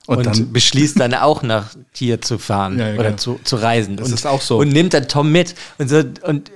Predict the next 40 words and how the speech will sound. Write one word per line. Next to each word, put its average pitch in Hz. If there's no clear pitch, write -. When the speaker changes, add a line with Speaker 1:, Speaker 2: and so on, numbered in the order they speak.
Speaker 1:
also 143
ich 156
fand, 165
find 170
das, 151
fand 147
das 147
beim 113
Lesen 143
sehr 117
lustig, 208
Speaker 2:
Ja. 113
Speaker 1:
weil 127
es 135
halt 131
ja 131
irgendwie 147
alles 135
das, 123
ähm, 123
selbe 117
Ziel 180
hat. 180
Aber 131
irgendwie 160
war 131
es 139
dann 143
halt 135
auch 143
so, 143
ja, 127
ihr 131
hättet 139
immer 160
zusammenbleiben 131
können, 135
ihr 135
hättet 143
irgendwie 131